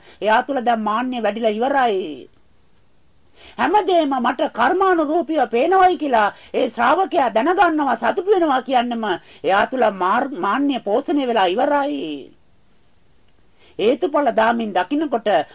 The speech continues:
අනේ මේ ල-, ධර්මය කොච්චර ලස්සනද, හැමදේම දැන් හේතුඵල දාමින් පේනවයි කියලා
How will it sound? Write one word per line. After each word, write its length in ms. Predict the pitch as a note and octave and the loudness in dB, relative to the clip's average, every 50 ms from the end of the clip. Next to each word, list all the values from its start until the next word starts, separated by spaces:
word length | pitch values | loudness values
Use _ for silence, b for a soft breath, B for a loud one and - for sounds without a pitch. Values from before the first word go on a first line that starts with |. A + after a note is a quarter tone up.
| B B | B B
අනේ 320 | B F3 G#3 C4 D4+ F4+ | B -6 -2 0 0 2
මේ 180 | D#4+ D#4+ C#4+ A3+ | 2 0 -2 -2
ල-, 160 | G3 F#3+ F3+ | -2 -2 -4
ධර්මය 380 | D#3 F3 F#3+ G3+ B3 D4 E4 E4 C4 | 0 0 0 0 2 2 0 0 0
කොච්චර 360 | - A#3+ B3 - - C4 A#3+ | -2 -4 -4 -2 -2 -2 0
ලස්සනද, 580 | A3+ A3+ A#3 B3+ - - G4+ G#4 G4+ F#4 B3+ B3+ A3 F#3 D3+ C3+ - b b b b | 2 0 0 0 -2 -4 -4 -2 -2 -2 -2 0 0 0 0 -2 -4 b b b b
හැමදේම 520 | b A#3 D4 F#4+ G4 E4 F#4 F4+ D#4 D4+ | b -2 0 0 0 2 2 2 2 2
දැන් 200 | B3+ C4 B3+ B3+ | 0 0 -2 -2
හේතුඵල 460 | B3 D4 F#4 F4+ A4 F4+ G4+ F#4+ F4+ D4+ | -2 -4 -2 -2 -2 2 2 2 2 2
දාමින් 380 | C4+ C#4 C4 C4 C4 B3 A#3 | 2 0 0 0 -4 -6 -6
පේනවයි 500 | - G#3+ B3 F4+ G4 G4+ F#4+ F4 D#4+ D4+ | -2 -2 0 2 2 2 2 2 2 0
කියලා 360 | - B3+ C4 A#3+ A3 G#3 G3 | -2 -4 -2 0 2 2 0